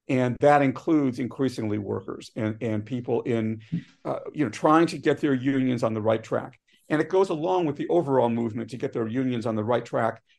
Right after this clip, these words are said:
in terms of union democracy, union reform, and, and, and struggling around immediate bread and butter issues. But a union like mine, the U A W, for example, which just got an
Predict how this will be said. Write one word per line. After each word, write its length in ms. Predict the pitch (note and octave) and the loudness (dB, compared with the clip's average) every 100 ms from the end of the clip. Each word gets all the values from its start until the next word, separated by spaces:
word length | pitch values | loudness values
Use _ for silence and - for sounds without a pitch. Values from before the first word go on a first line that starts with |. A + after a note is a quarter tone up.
| _ _ - | _ _ -6
in 80 | B2 | -4
terms 320 | D#3+ C#3 - | -2 -2 -2
of 80 | G#2+ | -2
union 320 | B2+ A#2 G#2+ | -2 -2 -2
democracy, 580 | G#2+ C#3 E3+ D#3 - A#2 | 2 2 2 -2 -6 -4
union 320 | A#2+ A#2 G#2 | -2 -2 -2
reform, 600 | G#2 F3+ E3+ D#3 C3+ B2+ - _ _ C#3 | -4 0 4 4 2 -2 -12 _ _ -4
and, 140 | C3 D3 | -2 0
and, 200 | C#3 C3+ | 0 0
and 160 | C#3+ | -4
struggling 480 | B2+ F3 F3 F3+ D#3+ | 0 4 4 6 4
around 240 | C3+ C3 A#2+ | 4 2 0
immediate 440 | A#2+ C3 C3 B2+ | 0 0 -2 -2
bread 200 | B2+ A2+ | -2 -2
and 100 | A2 | 0
butter 260 | A2 G#2+ A2+ | 0 0 -4
issues. 380 | G#2+ - - - _ - _ | -6 -12 -16 -20 _ -20 _
But 220 | - C#3+ - | 4 4 4
a 80 | C#3 | 0
union 400 | B2+ F#3 G3+ E3+ | 2 2 4 4
like 220 | C#3+ C#3 | 4 4
mine, 360 | C3+ C#3 G#2+ A2 | 2 2 0 -4
the 100 | A2+ | -4
U 160 | C#3+ | 2
A 80 | C#3 | 4
W, 340 | C3+ B2+ A2+ | 6 4 2
for 180 | G#2+ C#3+ | -8 -8
example, 480 | A2+ A#2+ A#2+ A2 - | -10 -8 -8 -8 -6
which 220 | C3+ B2+ | -8 -8
just 220 | - E3 | -10 -6
got 180 | - C#3+ | 0 2
an 120 | B2 | 2